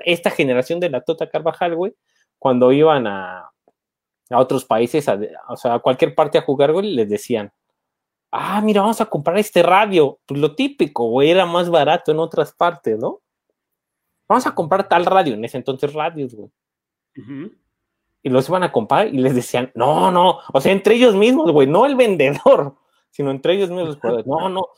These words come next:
Speaker 1: no lo compres, ¿por qué no? Porque este es de Alemania y pues nada más se escucha en Alemania, en México no va a funcionar". Dices, "No mames, no mames, éramos muy inocentes, güey". Esa
Speaker 2: Güey,
Speaker 1: generación,
Speaker 2: güey.
Speaker 1: no mames.
Speaker 2: La ignorancia no es pecado, güey.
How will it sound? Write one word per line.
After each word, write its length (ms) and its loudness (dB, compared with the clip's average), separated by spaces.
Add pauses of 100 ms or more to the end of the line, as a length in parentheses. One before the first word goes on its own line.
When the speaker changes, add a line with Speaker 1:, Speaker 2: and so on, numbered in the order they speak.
(180)
Speaker 1:
no 100 0
lo 140 2
compres, 560 -10
¿por 140 -14
qué 80 -10
no? 260 -8 (220)
Porque 260 -6
este 280 -4
es 100 -8
de 220 2
Alemania 640 -4
y 80 -8
pues 180 -6
nada 160 -4
más 180 -6
se 60 -4
escucha 320 -6
en 100 -4
Alemania, 460 -6
en 140 -6
México 320 -4
no 120 -4
va 120 -2
a 20 -10
funcionar". 540 -4 (320)
Dices, 140 -2
"No 100 0
mames, 460 -4 (920)
no 80 0
mames, 340 0
éramos 300 4
muy 220 4
inocentes, 720 -2
güey". 280 -10
Esa 340 2
Speaker 2:
Güey, 100 -6
Speaker 1:
generación, 380 2
Speaker 2:
güey. 240 -6 (180)
Speaker 1:
no 160 -2
mames. 480 -6
Speaker 2:
La 100 -2
ignorancia 520 -2
no 100 -2
es 120 -4
pecado, 800 -6
güey. 140 -6